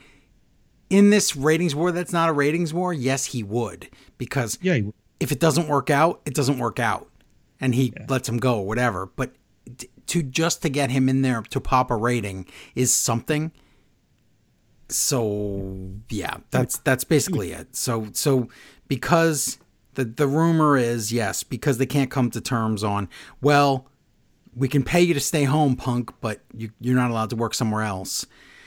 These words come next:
Speaker 1: It's, it's, it's a complicated situation. So.
Speaker 2: And there's still investigations going on and all that's
Speaker 1: Oh,
Speaker 2: happening.
Speaker 1: absolutely. Absolutely. So you were talking about the triple A, uh, uh, the Triple Mania show. And
Speaker 2: Yeah.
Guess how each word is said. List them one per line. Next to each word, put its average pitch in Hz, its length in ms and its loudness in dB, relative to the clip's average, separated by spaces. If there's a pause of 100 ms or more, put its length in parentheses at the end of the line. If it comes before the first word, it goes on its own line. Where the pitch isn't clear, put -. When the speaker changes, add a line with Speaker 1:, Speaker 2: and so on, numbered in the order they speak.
(460)
Speaker 1:
It's, - 600 -6
it's, - 300 -4
it's 123 180 -6
a 127 60 0
complicated 117 580 -2
situation. 95 580 -8 (500)
So. - 120 -14 (1200)
Speaker 2:
And 123 100 0
there's 139 120 2
still 180 220 2
investigations 127 840 0
going 143 280 0
on 131 240 4
and 107 100 2
all 117 180 0
that's 117 340 0
Speaker 1:
Oh, 220 100 10
Speaker 2:
happening. 185 120 10
Speaker 1:
absolutely. 113 500 2 (420)
Absolutely. 202 340 6
So - 140 4
you 170 160 4
were 170 60 2
talking 175 260 2
about 151 220 0
the 117 240 -2 (100)
triple 147 300 -2
A, 135 80 4
uh, 120 680 -2 (380)
uh, 101 300 -10 (460)
the 127 100 -6
Triple 143 220 -2
Mania 135 260 4
show. 98 260 -6 (560)
And 123 380 0
Speaker 2:
Yeah. 120 160 2